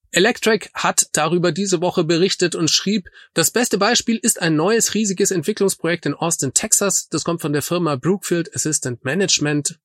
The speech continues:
Dort werden bis zu zwölftausend neue Häuser mit Tesla Solardächern und Powerwalls gebaut.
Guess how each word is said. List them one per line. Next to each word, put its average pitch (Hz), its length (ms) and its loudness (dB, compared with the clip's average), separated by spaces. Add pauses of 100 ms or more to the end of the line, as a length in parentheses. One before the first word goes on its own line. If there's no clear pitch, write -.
(120)
Dort 220 220 4
werden 226 200 4
bis 233 160 2
zu 254 140 2
zwölftausend 233 960 2
neue 185 340 0
Häuser 180 360 2
mit 180 180 0
Tesla 185 340 0
Solardächern 175 800 0
und 170 220 -2
Powerwalls 147 640 0
gebaut. 139 540 -2